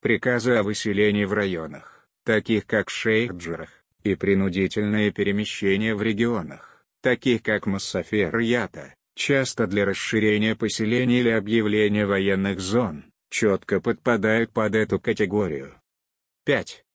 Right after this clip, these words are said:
Апартхейд как преступление против человечности. Пожалуй,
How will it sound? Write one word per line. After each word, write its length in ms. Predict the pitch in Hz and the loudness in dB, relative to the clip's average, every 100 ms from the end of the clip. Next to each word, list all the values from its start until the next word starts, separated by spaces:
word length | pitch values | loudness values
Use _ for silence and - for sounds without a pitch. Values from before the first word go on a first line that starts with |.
| _ _ _ | _ _ _
Апартхейд 920 | 117 110 110 117 - - 127 101 - | -4 0 -2 -2 -6 -4 0 0 -2
как 280 | - 127 - | -4 -4 -2
преступление 840 | 120 104 - 107 110 110 104 107 | -4 -2 -2 -2 0 2 2 0
против 420 | 104 139 127 127 - | 0 -2 -2 -2 -6
человечности. 1040 | - 95 87 76 73 - 82 - - - _ _ _ _ _ _ - | -6 -4 -4 -6 -10 -12 -10 -10 -10 -16 _ _ _ _ _ _ 0
Пожалуй, 720 | 110 87 90 87 90 113 117 | 2 2 2 2 0 -2 -6